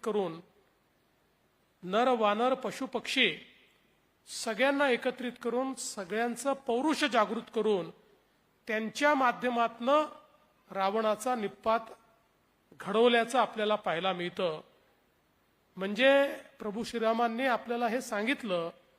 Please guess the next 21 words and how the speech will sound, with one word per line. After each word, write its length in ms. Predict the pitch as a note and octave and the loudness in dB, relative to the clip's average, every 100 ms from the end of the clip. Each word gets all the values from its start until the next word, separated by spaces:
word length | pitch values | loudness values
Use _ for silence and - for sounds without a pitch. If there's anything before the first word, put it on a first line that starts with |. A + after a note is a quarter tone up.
| _ _ _ _ - | _ _ _ _ -6
की 100 | A3+ | -2
असुरी 440 | G#3 G#3 C#4 D4+ | -2 0 0 0
शक्ती 400 | - B3+ - C#4 A3+ | 0 -4 -6 -8 -8
कितीही 460 | - A#3+ D4 C#4+ | -8 -6 -2 0
मोठी 360 | D4+ B3+ B3 B3 | 0 -2 -2 -2
असली 500 | G#3 - G#3 F3+ F3+ - _ _ _ _ _ _ - | -4 -4 -4 -4 -6 -12 _ _ _ _ _ _ 0
तरीही 540 | A#3 B3+ C4 A#3 D#3+ - - _ _ _ _ _ | 4 6 4 2 0 -8 -20 _ _ _ _ _
ज्यावेळी 340 | - G3 A3+ C4 | -4 -2 0 0
सज्जन 500 | - G#3+ D#3+ D4 D4 | -2 -6 -2 2 2
शक्ती 360 | D4 C#4 - | 2 -2 -2
एकत्रित 480 | C4 A3 A#3+ - A3+ | -2 -2 -4 -6 -6
येते 420 | G#3 F#3+ F3+ E3+ E3+ - _ _ - | -4 -2 -2 -4 -6 -14 _ _ -4
आणि 120 | G3 | -2
सत्याच्या 680 | A3 A3 - - B3+ B3+ D#4 | 0 -2 -2 2 2 6 6
बाजूनं 440 | C#4 B3 A#3+ C4 C4+ C4+ | 8 6 6 2 2 0
ती 40 | |
उभी 280 | B3 G3 A#3 | -4 0 2
राहते 440 | G#3 F#3+ G#3 G#3 A3 - - - - - | 4 2 2 0 0 -8 -18 -18 -18 -6
त्यावेळी 520 | A#3 A3+ A3+ C4 D4 D4+ - - - - - - | 2 4 6 6 4 0 -6 -16 -20 -18 -14 -6
सामान्य 600 | - G3+ G#3+ B3+ C4 B3+ | 2 4 6 4 4 2
लोकही 500 | A#3 G#3+ - G#3+ C#4 | 4 0 2 2 0